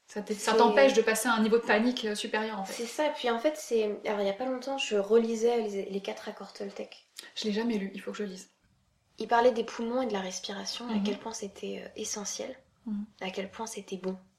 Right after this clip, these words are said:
Speaker 1: Mhm.
Speaker 2: En fait, il fait une espèce de prière à la fin où il te dit, euh, inspirez, concentrez-vous sur l'espace des poumons, sentez comme c'est naturellement bon d'inspirer, naturellement
Speaker 1: Mhm.
Speaker 2: bon d'expirer. Pourquoi c'est un bonheur naturel ? Bah, parce que c'est un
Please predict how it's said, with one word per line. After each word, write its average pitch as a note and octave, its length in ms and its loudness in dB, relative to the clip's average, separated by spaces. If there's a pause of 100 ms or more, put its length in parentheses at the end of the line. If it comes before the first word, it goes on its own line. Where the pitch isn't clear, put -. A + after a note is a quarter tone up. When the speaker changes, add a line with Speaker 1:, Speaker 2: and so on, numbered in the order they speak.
(180)
Speaker 1:
Mhm. G#3+ 200 -4
Speaker 2:
En G3 60 -10
fait, A3 220 -10
il - 40 -14
fait G#3+ 100 -4
une G3 100 0
espèce G3 280 -2
de G3 80 0
prière A3 400 -4
à G3+ 40 -4
la F#3 120 -8
fin A#3 320 -8
où G#3 60 -2
il F#3+ 80 -6
te F#3 140 -10
dit, F#3+ 320 -8
euh, F#3+ 60 -8 (1000)
inspirez, G#3+ 720 2
concentrez-vous G3+ 520 -6
sur G3 160 -10
l'espace F#3+ 320 -6
des G#3 100 -2
poumons, G3+ 300 -4
sentez A3 420 -4
comme G#3 280 -4 (360)
c'est - 200 -6
naturellement F#3+ 680 -4
bon F#3+ 240 -4
d'inspirer, F#3+ 600 -10
naturellement G3 500 -6
Speaker 1:
Mhm. F3 60 -12
Speaker 2:
bon F#3+ 140 -6
d'expirer. F3 640 -8
Pourquoi A3+ 420 -4
c'est - 160 -10
un F#3 80 -4
bonheur F#3+ 360 -4
naturel ? F#3 500 -8
Bah, F#3 100 -8
parce F3+ 220 -10
que G3 80 -10
c'est F#3 240 -8
un F3 180 -8